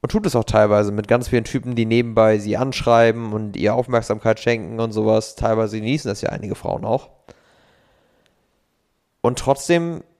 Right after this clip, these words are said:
würden diese Frauen sich häufiger auch als einsam beschreiben. Und der Grund dafür ist, dass diese Frauen,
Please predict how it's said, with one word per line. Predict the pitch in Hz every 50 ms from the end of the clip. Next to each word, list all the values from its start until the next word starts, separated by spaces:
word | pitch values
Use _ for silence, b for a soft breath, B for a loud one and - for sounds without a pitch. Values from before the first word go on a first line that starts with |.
| _ _
würden | - 110 123 135 147 147 151
diese | 147 131 127 -
Frauen | - 123 127 139 143 131
sich | 131 - - - 110
häufiger | 120 131 131 127 143 135 127 131 110
auch | 113 - -
als | 127 131 -
einsam | - 147 156 143 120 110 110 110
beschreiben. | 107 104 - - 107 107 - - 117 123 - - - _ _ _ _ _ _ _ _ _ _ _ _ _ _ _ _ _ _ _ _ _ _ _ _ _ _ _ _ _ _ _ _ _
Und | - 117 120 120 117 107 - - _ _ -
der | 120 113
Grund | - 143 160 160
dafür | 160 - - 160 151 113
ist, | - 151 156 - - - - - _ _ _
dass | - 117 117 110 - - - - _ _ _ _ _
diese | 120 131 139 131 135 120
Frauen, | - - 113 113 135 156 165 185 196